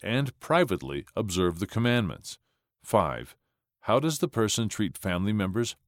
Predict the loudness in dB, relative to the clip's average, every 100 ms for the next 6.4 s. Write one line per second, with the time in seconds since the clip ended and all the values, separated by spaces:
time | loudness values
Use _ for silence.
0 | 0 2 4 2 0 -2 -10 _ -4 0
1 | 0 -2 -2 -4 -4 -8 -12 -14 -20 _
2 | _ _ _ _ _ _ _ _ _ 2
3 | 4 6 6 6 6 4 0 _ -2 4
4 | 6 4 0 0 0 2 2 4 4 2
5 | 2 4 2 0 -4 -4 -2 -2 -2 -4
6 | -4 -4 -6